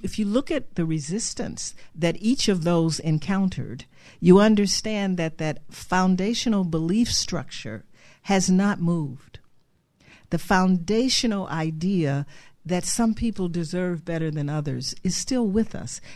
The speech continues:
It's not with us consciously as much, although the recent presidential campaign calls that into question, you know, but mostly it's unconscious. We're programmed almost automatically to perceive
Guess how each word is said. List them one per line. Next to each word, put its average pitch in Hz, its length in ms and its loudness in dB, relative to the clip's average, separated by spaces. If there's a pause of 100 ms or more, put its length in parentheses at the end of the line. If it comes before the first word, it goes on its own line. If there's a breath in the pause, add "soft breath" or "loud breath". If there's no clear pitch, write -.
It's 190 140 -4
not 262 220 2
with 254 220 4
us 190 220 2
consciously 269 840 -4
as 202 260 2
much, 185 340 2
although 156 460 2 (420 loud breath)
the 175 100 2
recent 185 360 2
presidential 175 540 2
campaign 160 1040 -2
calls 208 360 8
that 214 240 10
into 143 220 6
question, 135 640 -2 (160)
you 151 140 -4
know, 151 180 -8 (360 loud breath)
but 202 180 0
mostly 240 640 2
it's 190 220 -4
unconscious. 185 920 -4 (280 loud breath)
We're 196 220 2
programmed 190 840 -2
almost 226 380 0 (100)
automatically 208 920 0 (300 loud breath)
to - 140 -2
perceive 214 560 2